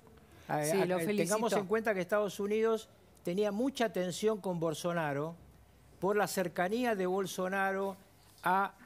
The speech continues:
Speaker 1: Putin. Y, eh, no ve Estados Unidos a Lula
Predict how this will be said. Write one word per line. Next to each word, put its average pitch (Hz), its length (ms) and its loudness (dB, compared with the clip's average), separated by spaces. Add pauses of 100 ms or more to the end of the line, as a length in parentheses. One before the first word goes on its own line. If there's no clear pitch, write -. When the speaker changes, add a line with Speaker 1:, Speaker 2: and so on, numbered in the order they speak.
(440)
Speaker 1:
Putin. 160 560 0 (600)
Y, 208 320 0
eh, 165 440 2 (180)
no 233 340 0
ve 254 180 4
Estados 185 480 0
Unidos 196 560 0 (420)
a 185 380 2
Lula 190 580 2